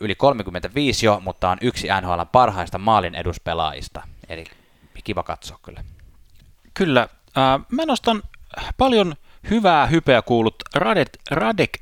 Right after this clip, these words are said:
Speaker 2: Faksasta, joka Roope Hintzin ohella no-, nousee tuossa joukkueessa uudelle tasolle. Yhteenvetona voidaan todeta, että playoffeihin pitäisi kyllä ihan ehdottomasti päästä.
Speaker 1: Ihan ehdottomasti.
Speaker 2: Ja seuraavaksi Winnipeg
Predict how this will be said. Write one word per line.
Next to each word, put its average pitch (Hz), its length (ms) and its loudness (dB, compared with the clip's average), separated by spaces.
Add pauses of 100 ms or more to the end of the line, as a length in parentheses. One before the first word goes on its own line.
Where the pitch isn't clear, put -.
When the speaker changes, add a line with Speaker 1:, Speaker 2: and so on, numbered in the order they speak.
Speaker 2:
Faksasta, - 720 2
joka 98 300 2
Roope 117 300 2
Hintzin 110 440 -2
ohella 92 400 0
no-, 98 220 2
nousee 95 440 0
tuossa - 260 -6
joukkueessa - 600 -4
uudelle 95 440 -4 (140)
tasolle. - 420 -4 (520)
Yhteenvetona 170 840 0
voidaan 165 280 2
todeta, 147 380 4
että 139 200 0 (260)
playoffeihin 113 640 2
pitäisi 90 400 0
kyllä - 240 -6
ihan 160 240 2
ehdottomasti 90 520 -4 (120)
päästä. - 340 -8 (360)
Speaker 1:
Ihan 90 380 0
ehdottomasti. 76 640 -4 (4000)
Speaker 2:
Ja - 60 -10
seuraavaksi 214 480 0
Winnipeg 190 380 0